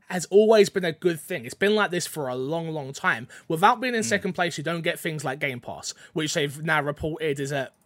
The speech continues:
Speaker 1: what, what's the numbers they say now? Eighteen million.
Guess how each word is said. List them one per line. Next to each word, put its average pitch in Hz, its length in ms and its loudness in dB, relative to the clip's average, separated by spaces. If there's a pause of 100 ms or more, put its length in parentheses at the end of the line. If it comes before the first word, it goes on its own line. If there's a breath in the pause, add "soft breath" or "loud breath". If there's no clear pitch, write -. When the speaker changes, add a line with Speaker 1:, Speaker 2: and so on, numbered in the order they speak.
(120)
Speaker 1:
what, 131 320 -6 (140)
what's 151 200 -4
the 131 80 -10
numbers 123 320 -8
they 123 100 -8
say 131 240 -6
now? 120 220 -8 (320 loud breath)
Eighteen 233 680 2
million. 135 380 6